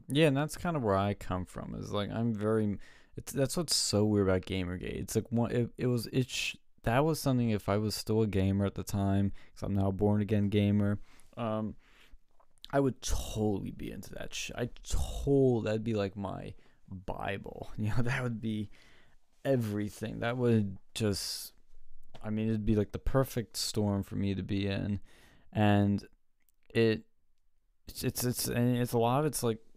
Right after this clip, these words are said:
you know, I don't really fit into a lot of these groups, but, like, it's, some of these, a lot of these people are my type of people, like, these sort of, like, nerdy people, but we're, like, cool nerds.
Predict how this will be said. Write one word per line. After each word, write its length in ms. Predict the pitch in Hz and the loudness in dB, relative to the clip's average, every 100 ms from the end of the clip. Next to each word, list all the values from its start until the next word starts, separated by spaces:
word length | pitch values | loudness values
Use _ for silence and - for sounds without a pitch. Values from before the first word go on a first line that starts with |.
| - | -18
you 120 | - | -12
know, 260 | 117 - - _ _ _ - _ _ _ - | -10 -12 -18 _ _ _ -20 _ _ _ -10
I 60 | 147 | -6
don't 100 | 143 | 0
really 160 | 127 | 0
fit 220 | 110 127 | 0 -2
into 180 | 123 110 | -2 0
a 100 | 104 | -4
lot 180 | - 110 | -4 -4
of 60 | 117 | -2
these 180 | 127 | -2
groups, 240 | - 131 123 | -2 -6 -6
but, 60 | 113 | -10
like, 180 | 107 - | -10 -10
it's, 140 | - - - 131 - | -16 -18 -18 -14 -6
some 140 | 190 | -4
of 60 | 202 | -4
these, 100 | - - | -6 -6
a 60 | |
lot 180 | 143 165 | -2 0
of 60 | 135 | -2
these 60 | |
people 240 | - 139 110 | -4 -4 0
are 20 | |
my 160 | 104 104 | 0 0
type 240 | 104 107 | -2 -6
of 100 | 107 | -8
people, 460 | - 117 - - - | -4 -6 -6 -12 -10
like, 220 | - - - - - - - - | -10 -12 -18 -20 -20 -20 -20 -6
these 160 | 107 104 | -4 -2
sort 580 | 113 107 104 101 101 | 2 4 6 4 2
of, 200 | 98 - _ - | -2 -12 _ -12
like, 220 | 73 - - _ _ _ _ | -10 -12 -20 _ _ _ _
nerdy 380 | 139 151 151 131 | 2 2 2 0
people, 460 | - 127 - 123 117 | 0 0 2 0 2
but 180 | 107 | 0
we're, 220 | 95 110 107 | 2 2 2
like, 240 | 101 98 | 2 0
cool 360 | - - 131 127 | -4 0 4 4
nerds. 800 | 120 117 113 113 110 110 - | 4 2 2 0 0 -2 -6